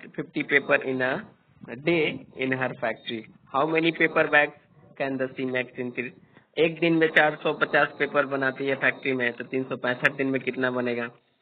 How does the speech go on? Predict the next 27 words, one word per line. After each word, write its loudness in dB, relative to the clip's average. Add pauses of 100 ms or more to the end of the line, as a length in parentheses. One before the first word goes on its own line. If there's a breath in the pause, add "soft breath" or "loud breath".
(160)
आप -6
इसको -8
मल्टीप्लाई 0
कर 2
सकते -4
हैं। -8 (380 soft breath)
यहाँ 2
पे -2
ये 2
भी 2
आपको 4
question -2
थोड़ा 0
round 2
करके 0
दिया 2
जा 4
सकता -2
है 0 (600 soft breath)
कि 2
how 4 (120)
many 2 (260)
paper 2 (160)
bags 6
she -6 (120)
can 4 (140)
make 4